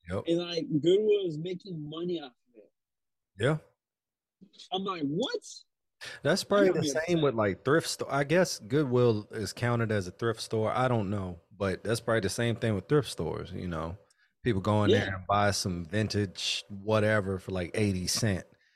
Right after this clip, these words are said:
Speaker 1: but you could be giving it away to the homeless, you know? So, I
Speaker 2: And,
Speaker 1: don't
Speaker 2: and
Speaker 1: know.
Speaker 2: that's my thing. That's my thing. Like, yeah, they made it affordable for the community that needs money or what, or that doesn't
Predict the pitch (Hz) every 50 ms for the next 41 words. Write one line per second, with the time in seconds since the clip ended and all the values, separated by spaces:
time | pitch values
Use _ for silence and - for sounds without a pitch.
0 | _ _ _ _ - 98 - - 135 131 - 107 95 104 101 101 110 113 104 98
1 | 101 95 92 90 92 110 117 113 101 - 95 87 82 82 113 147 147 123 95 80
2 | 80 82 - - - - - 95 92 82 80 80 80 85 90 95 - - 85 80
3 | 78 78 80 78 80 - _ _ _ - - - _ _ - - - 202 392 392
4 | 359 - 403 - - 233 226 214 185 170 165 - _ 254 277 277 190 147 - -
5 | - 202 214 180 214 220 208 170 247 226 214 202 190 180 175 170 165 170 233 240
6 | 226 208 208 214 196 196 208 208 208 208 208 185 - _ _ _ _ _ 170 165
7 | - - 190 190 196 190 180 196 196 170 - 180 170 160 151 - - 151 156 160
8 | 175 180 175 170 180 170 151 156 139 135 131 135 147 156 156 - - - 147 156
9 | 165 170 175 175 180 175 165 165 175 170 156 156 147 139 135 139 143 139 131 147
10 | 147 143 170